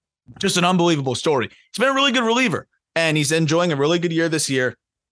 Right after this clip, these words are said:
Brewers add him to the fold. They now have Williams, Rogers, Bush. They still have a good back end of that bullpen there, and it helps. He's not Josh Hader,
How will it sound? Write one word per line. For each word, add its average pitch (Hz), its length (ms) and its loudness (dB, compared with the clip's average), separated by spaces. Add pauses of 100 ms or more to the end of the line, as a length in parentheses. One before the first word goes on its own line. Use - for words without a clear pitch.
(400)
Brewers 170 400 2
add 156 160 0
him 151 140 -2
to 143 80 -4
the 135 80 0
fold. 120 380 -2 (260)
They 135 60 -6
now 196 200 2
have 180 120 0
Williams, 165 600 0 (140)
Rogers, 143 680 0 (200)
Bush. 135 360 0 (220)
They 131 80 -4
still 180 260 0
have 170 140 0
a 165 60 -2
good 147 240 0
back 135 300 0
end 135 160 2
of 123 60 0
that 120 240 -2
bullpen 127 460 -2
there, 117 260 0
and 110 180 -4 (720)
it 165 160 2
helps. 202 480 0
He's 139 140 -2
not 175 200 0
Josh 180 260 0
Hader, 160 320 0